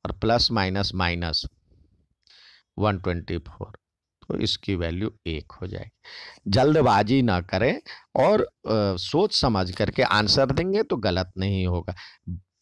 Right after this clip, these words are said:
हमने क्या बोला था, बड़े वाले में से छोटे वाले को घटाएंगे, तो एक सौ पच्चीस में से एक सौ चौबीस घटा दिए और चिन्ह बड़े वाले का दिए। इसी तरह कह रहा है तीन का योज प्रतिलोम, तो तीन में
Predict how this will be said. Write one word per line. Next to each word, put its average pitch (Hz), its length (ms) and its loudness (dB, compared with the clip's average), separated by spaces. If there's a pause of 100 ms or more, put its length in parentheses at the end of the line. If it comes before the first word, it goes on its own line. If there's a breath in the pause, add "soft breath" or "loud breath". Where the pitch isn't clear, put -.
(140)
हमने 107 300 0
क्या 101 240 2
बोला 110 220 2
था, 147 140 -2
बड़े 110 320 4
वाले 101 280 2
में 101 140 0
से 127 140 0
छोटे 120 340 -2
वाले 135 240 4
को 147 120 -2
घटाएंगे, 160 560 -4
तो 180 180 -10
एक - 180 -6
सौ 107 120 -2
पच्चीस 104 420 0
में 98 100 0
से - 140 -4
एक 90 80 -4
सौ 98 160 -8
चौबीस 98 360 -6
घटा 120 360 2
दिए 160 200 -4 (480 loud breath)
और 107 80 -2
चिन्ह 151 340 0
बड़े 90 300 2
वाले 85 280 2
का 95 140 -2
दिए। - 280 -12 (640 loud breath)
इसी 277 300 0
तरह 92 440 -2 (480)
कह 85 140 -2
रहा 82 240 -6
है 110 300 -2 (400 soft breath)
तीन 175 320 2
का 113 160 2
योज 92 360 -2
प्रतिलोम, 95 640 -4 (280 soft breath)
तो - 80 -8
तीन 135 400 0
में 107 140 2